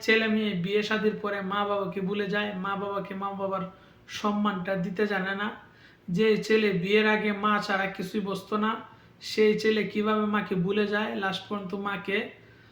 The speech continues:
ও, বৃদ্ধাশ্রমে দিয়ে আসে। আমি বুঝি না মানুষ মা বাবার সাথে কেমনে এই দুর্ব্যবহার করতে পারে। এই জিনিসটা কিন্তু আমাদের আশেপাশেও ঘটে। আমাদের আশেপাশেও কিন্তু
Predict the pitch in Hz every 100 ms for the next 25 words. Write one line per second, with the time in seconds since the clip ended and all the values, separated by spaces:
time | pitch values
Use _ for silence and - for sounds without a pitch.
0 | - - 185 208 214 180 170 175 208 208
1 | - 208 196 185 214 202 185 190 196 190
2 | 196 185 208 208 185 185 202 202 202 202
3 | 214 220 220 214 - 175 208 - 208 208
4 | 214 202 175 208 202 196 196 208 190 175
5 | 185 190 196 220 - - - - - 190
6 | 170 208 214 - 220 214 196 208 196 208
7 | 214 208 196 - 208 202 214 190 185 190
8 | 208 220 - - - - _ 185 185 208
9 | 202 190 - 214 208 214 202 208 180